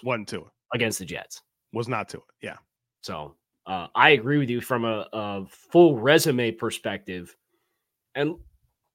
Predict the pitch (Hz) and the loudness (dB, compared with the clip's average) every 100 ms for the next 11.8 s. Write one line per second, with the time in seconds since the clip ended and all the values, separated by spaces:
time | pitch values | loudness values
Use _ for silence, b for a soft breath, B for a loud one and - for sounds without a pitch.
0 | _ 139 240 160 120 135 123 - _ b | _ -2 -2 -2 -4 -4 -4 -10 _ b
1 | b b b _ _ _ _ _ - 185 | b b b _ _ _ _ _ -2 0
2 | 214 208 190 175 175 123 - _ 120 143 | 2 4 4 4 -2 -8 -20 _ -4 0
3 | 143 143 180 233 165 143 143 151 139 143 | 0 4 4 4 0 -2 0 -2 -2 -4
4 | 131 113 104 98 101 92 101 - 87 123 | -2 -2 -4 -8 -10 -10 -10 -10 -8 -6
5 | 156 180 170 151 151 131 - 110 101 98 | 0 2 2 2 2 2 -2 -6 -6 -4
6 | 160 170 156 120 101 120 107 101 95 90 | 2 4 4 0 -2 -4 -4 -6 -10 -12
7 | - 117 95 - 104 98 98 117 190 170 | -10 -8 -8 -8 -10 -8 -4 4 8 8
8 | 170 165 151 110 101 98 95 _ _ _ | 6 4 0 -4 -6 -10 -12 _ _ _
9 | _ _ 120 101 113 110 107 104 107 104 | _ _ -4 -4 -2 -4 -4 -6 -6 -6
10 | 101 98 87 - 110 104 131 127 107 120 | -8 -10 -10 -8 -6 0 0 0 0 0
11 | 120 113 98 117 120 120 117 | 0 -6 -6 -4 -2 -4 -6